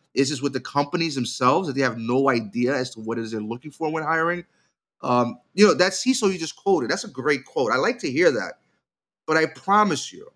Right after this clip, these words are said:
and this is with me talking with a lot of different organizations, they tell me when I bring up that point, "Yeah, you know what? Why not just train your own people? Get some, get some interns right out of college,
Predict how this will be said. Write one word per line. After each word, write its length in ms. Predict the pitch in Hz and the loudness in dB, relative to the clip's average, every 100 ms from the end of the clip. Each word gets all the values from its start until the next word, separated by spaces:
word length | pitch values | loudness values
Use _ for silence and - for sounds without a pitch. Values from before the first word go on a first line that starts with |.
| _ _ _ _ - | _ _ _ _ -8
and 100 | 135 | -6
this 140 | 151 | -4
is 40 | 196 | 0
with 140 | 190 | 0
me 120 | 196 | 0
talking 520 | 202 180 180 180 160 143 | -2 0 0 0 -2 0
with 120 | 123 | 2
a 20 | |
lot 240 | 113 113 | 4 2
of 80 | 160 | 2
different 200 | 175 180 | -2 -4
organizations, 680 | 165 156 170 170 117 92 - _ _ _ _ _ _ | -2 -2 0 0 -4 -14 -18 _ _ _ _ _ _
they 280 | 113 156 320 | 0 2 2
tell 280 | - 196 165 | 2 2 2
me 220 | 202 208 | 2 2
when 140 | 139 151 | 2 2
I 80 | |
bring 260 | 254 294 247 | 0 0 0
up 80 | - | 2
that 240 | 170 170 | 0 0
point, 240 | - 165 170 | 0 2 4
"Yeah, 100 | 185 | 2
you 140 | 151 | 2
know 100 | 180 | 0
what? 300 | 175 190 - _ _ | 2 2 0 _ _
Why 140 | 131 190 | 0 2
not 120 | 226 | 0
just 160 | 214 - | -6 -8
train 320 | 180 185 165 | -4 -2 0
your 140 | 139 | 2
own 160 | 139 127 | 2 0
people? 300 | 131 123 104 | -4 -4 -4
Get 260 | 104 214 | -2 -2
some, 240 | - 175 123 _ _ _ | -2 -8 -8 _ _ _
get 140 | 190 208 | -4 -2
some 160 | 214 | -4
interns 340 | - 190 165 123 | -6 -6 -4 0
right 140 | 147 | 0
out 100 | 139 | 0
of 60 | 135 | -2
college, 500 | 120 110 95 95 | 0 0 -2 -8